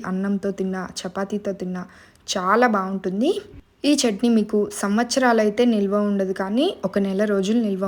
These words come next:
ఉంటుంది. కాయలు రాగానే, సీజన్ మొదలవ్వగానే ఇలా మొదట ఒకటి రెండు కాయలతో ఇలా ని-, పచ్చడి పెట్టుకున్నారంటే ముక్కలు పచ్చడి పెట్టేంత వరకు ఇది తింటూ ఎంజాయ్ చేయొచ్చు. పప్పు నెయ్యితో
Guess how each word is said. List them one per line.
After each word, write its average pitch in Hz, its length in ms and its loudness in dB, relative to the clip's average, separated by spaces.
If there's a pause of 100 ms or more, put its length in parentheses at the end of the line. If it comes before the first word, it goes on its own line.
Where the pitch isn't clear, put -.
(100)
ఉంటుంది. 196 380 2 (480)
కాయలు 214 480 4
రాగానే, 196 500 0 (140)
సీజన్ 202 400 0
మొదలవ్వగానే 190 760 -4 (200)
ఇలా 202 160 2 (480)
మొదట 226 320 2
ఒకటి 233 180 -2 (120)
రెండు 202 140 2 (100)
కాయలతో 208 400 2 (180)
ఇలా 202 240 2
ని-, - 100 -10 (200)
పచ్చడి 202 360 -2
పెట్టుకున్నారంటే 190 640 -2 (140)
ముక్కలు 208 360 2
పచ్చడి 196 300 -4
పెట్టేంత 185 440 -2
వరకు 190 240 0 (220)
ఇది 190 200 0
తింటూ 196 260 2 (140)
ఎంజాయ్ 190 320 0
చేయొచ్చు. 180 380 0 (720)
పప్పు 220 260 2 (160)
నెయ్యితో 220 340 2